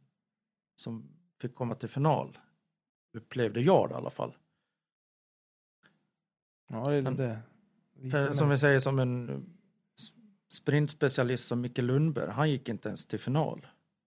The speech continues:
Speaker 2: Nej, det är ju... Det är
Speaker 1: Och ändå
Speaker 2: ju
Speaker 1: hade han två klockrena träningsåk.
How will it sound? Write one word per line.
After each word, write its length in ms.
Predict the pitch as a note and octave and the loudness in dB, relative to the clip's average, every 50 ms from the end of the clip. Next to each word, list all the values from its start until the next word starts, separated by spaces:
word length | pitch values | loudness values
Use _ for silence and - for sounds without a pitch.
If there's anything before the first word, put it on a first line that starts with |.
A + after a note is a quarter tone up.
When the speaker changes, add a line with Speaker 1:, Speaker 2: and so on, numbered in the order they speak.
| _ _ _ | _ _ _
Speaker 2:
Nej, 400 | - A#2 B2 C3 C#3+ D#3+ E3 D#3+ | -6 -2 0 0 2 2 0 0
det 100 | D#3+ F3+ | 0 0
är 140 | F3+ E3 D3 C#3+ | 0 0 0 0
ju... 240 | C#3 C#3 C3+ C3+ | 0 0 0 -2
Det 160 | - D3+ D#3 E3 | -2 -2 0 2
är 100 | D#3 C#3+ | 4 4
Speaker 1:
Och 60 | C3 | 4
ändå 180 | B2 - C#3 C#3 | 4 6 6 6
Speaker 2:
ju 60 | A#2+ | 6
Speaker 1:
hade 160 | B2 B2 B2+ | 4 4 2
han 160 | B2+ B2 A#2+ | 2 0 0
två 240 | A#2 - D#3 C#3 B2 | -2 0 0 0 0
klockrena 580 | A2+ - C3 B2+ C3 - C3 A#2+ A#2+ A2 G#2+ G#2 | 2 0 -2 -2 -2 -4 -4 -2 -2 -4 -4 -6
träningsåk. 840 | - C3 C#3 C#3 C#3 B2+ A2+ - - - - - _ - - - | -4 -2 -2 -2 -2 -4 -6 -6 -8 -8 -10 -12 _ -20 -20 -20